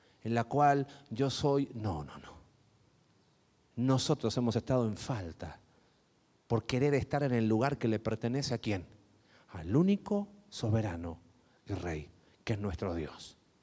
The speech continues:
Así que, "Señor, venga a tu reino", es decir, "Señor, sé tú el verdadero protagonista de la historia". Pero hay más que eso.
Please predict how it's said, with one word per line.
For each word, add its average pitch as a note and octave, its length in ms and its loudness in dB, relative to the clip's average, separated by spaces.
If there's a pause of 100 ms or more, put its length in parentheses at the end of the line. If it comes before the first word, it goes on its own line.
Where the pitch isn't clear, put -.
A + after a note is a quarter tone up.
(180)
Así C#3+ 180 0
que, - 640 0
"Señor, G#3 400 8
venga A3+ 240 10
a - 40 8
tu G3 100 8
reino", B3+ 720 8 (200)
es C#3+ 120 0
decir, G#3+ 680 6 (540)
"Señor, F3+ 640 6
sé - 220 4
tú F#3 200 8
el F3 60 10
verdadero D#3+ 400 8
protagonista C#3 640 2
de C3+ 80 2
la C3+ 60 2
historia". D#3+ 400 4
Pero G3+ 260 2
hay B3+ 140 0
más C4+ 220 -2
que E3 180 -2
eso. C#3 280 0